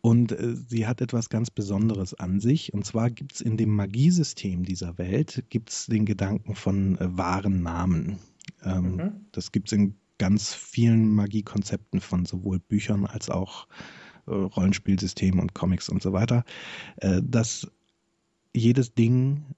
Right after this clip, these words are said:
Speaker 1: neben dem Namen, den es einfach so landläufig trägt, auch noch einen wahren Namen hat, einen, einen Ausdruck,
Speaker 2: Mhm.
Speaker 1: eine Bezeichnung, die seine Essenz und seinen tiefsten, innersten Wesenskern ausdrückt.
Speaker 2: Ja, und wer
Speaker 1: Und, ja?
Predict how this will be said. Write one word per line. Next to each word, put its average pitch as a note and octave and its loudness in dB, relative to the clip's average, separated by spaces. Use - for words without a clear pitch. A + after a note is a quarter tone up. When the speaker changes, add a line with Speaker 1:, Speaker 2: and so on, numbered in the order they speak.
Speaker 1:
neben A2+ 2
dem G#2+ 0
Namen, A2 0
den G#2+ -2
es G#2 -6
einfach G2+ -6
so G2+ -2
landläufig G#2+ -2
trägt, F#2+ -8
auch - -2
noch A2 0
einen G#2 0
wahren G#2 0
Namen F2 -6
hat, - -12
einen, G2 -2
einen F#2+ -2
Ausdruck, B2+ -2
Speaker 2:
Mhm. - -10
Speaker 1:
eine G2 -2
Bezeichnung, G#2+ 0
die G2+ -4
seine G2 -2
Essenz - 2
und G#2 2
seinen G2+ 2
tiefsten, - 2
innersten A2+ 2
Wesenskern G2+ 0
ausdrückt. - -8
Speaker 2:
Ja, A#2+ -8
und A2+ -10
wer B2+ -4
Speaker 1:
Und, G2+ 0
ja? G#2 2